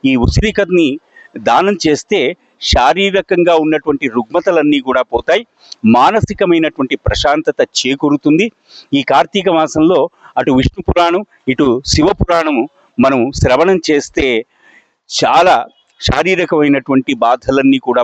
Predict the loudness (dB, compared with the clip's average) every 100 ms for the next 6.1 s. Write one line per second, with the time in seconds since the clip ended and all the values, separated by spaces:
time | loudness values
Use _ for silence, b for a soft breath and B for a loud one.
0 | -2 -4 0 -2 -4 B B B -2 0
1 | 0 0 0 0 -2 0 0 0 -2 -2
2 | -2 -2 0 0 0 0 2 2 0 b
3 | b b b _ 0 2 2 2 2 2
4 | b b b b _ -4 0 4 4 4
5 | 2 2 2 2 2 0 0 2 2 0